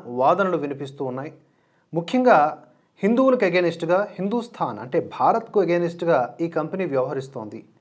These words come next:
దీనికి స్వదేశం కంటే కూడా పరాయి దేశం, ముఖ్యంగా శత్రు దేశం మీద అభిమానం ఉన్నది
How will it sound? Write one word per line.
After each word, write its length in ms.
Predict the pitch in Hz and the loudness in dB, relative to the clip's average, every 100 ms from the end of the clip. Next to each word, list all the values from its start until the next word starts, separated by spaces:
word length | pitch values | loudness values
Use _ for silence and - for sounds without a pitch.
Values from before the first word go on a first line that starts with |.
| 170 | 2
దీనికి 260 | 214 208 196 | 2 2 4
స్వదేశం 460 | 175 214 247 247 208 | 6 6 6 4 2
కంటే 300 | 185 170 165 | 0 0 -2
కూడా 400 | 147 147 208 214 - _ | -2 0 0 -4 -16 _
పరాయి 320 | 139 196 220 | 4 6 6
దేశం, 380 | 180 160 156 123 - _ _ | 2 -2 -2 -12 -14 _ _
ముఖ్యంగా 640 | 120 - - 175 196 262 - - | -18 -14 -6 0 2 0 -6 -6
శత్రు 220 | 143 143 240 | -6 -2 0
దేశం 340 | 208 190 160 | 0 0 -2
మీద 180 | 151 156 123 117 - _ _ _ - 139 | 0 2 2 0 -10 _ _ _ -8 -6
అభిమానం 420 | 170 220 208 156 | -2 0 0 -2
ఉన్నది 380 | 135 131 139 - | -4 -6 -8 -10